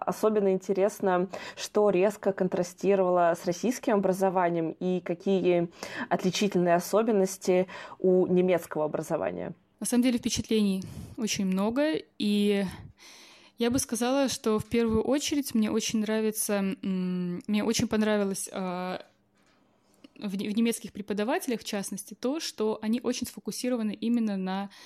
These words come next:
Speaker 2: а, обучении предмету. То есть, а, есть четкая дисциплина, так уже с-, с-, стереотип, но тем не менее.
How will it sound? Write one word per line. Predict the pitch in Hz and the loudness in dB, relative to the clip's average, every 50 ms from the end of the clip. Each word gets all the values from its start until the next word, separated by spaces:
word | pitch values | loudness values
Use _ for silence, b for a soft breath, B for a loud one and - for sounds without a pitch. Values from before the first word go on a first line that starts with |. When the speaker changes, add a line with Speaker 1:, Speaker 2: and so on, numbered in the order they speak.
| B B B B B B _ | B B B B B B _
Speaker 2:
а, | - 202 196 190 | -4 -4 -2 -4
обучении | - 190 - 196 - - 240 233 233 | -4 -6 -8 -4 -2 2 2 2 2
предмету. | 226 - 226 202 214 208 190 180 - - | 2 0 0 2 2 0 0 -2 -6 -10
То | 170 - 196 | -8 -4 -2
есть, | 196 202 196 - - - - _ _ _ | -2 -2 -2 -4 -6 -10 -12 _ _ _
а, | - 202 202 196 196 196 196 - - - _ _ _ _ _ _ _ _ _ _ _ _ _ _ _ | -8 -6 -4 -4 -4 -4 -6 -8 -10 -14 _ _ _ _ _ _ _ _ _ _ _ _ _ _ _
есть | - 208 220 233 240 226 - - | -6 -2 -2 -2 -2 -2 -6 -8
четкая | - - 240 233 - - 220 202 | -4 -2 -2 -2 -2 -4 -4 -4
дисциплина, | 190 196 - - - - 277 311 311 269 220 | -4 -4 -8 -10 -6 0 2 4 4 4 2
так | - 202 - - _ _ _ _ _ _ - | -2 -8 -14 -18 _ _ _ _ _ _ -14
уже | - 202 - 214 214 | -12 -8 -6 -6 -6
с-, | - - | -6 -8
с-, | - - - - - - | -10 -8 -8 -8 -6 -6
стереотип, | - - - 226 214 214 208 220 - - 381 370 - | -6 -4 -2 0 0 0 0 0 0 0 0 2 2
но | 247 226 | 0 0
тем | 226 - - 226 226 | 0 2 2 4 6
не | 233 226 | 6 6
менее. | 226 214 196 190 185 185 185 190 | 6 4 2 0 -2 -6 -8 -10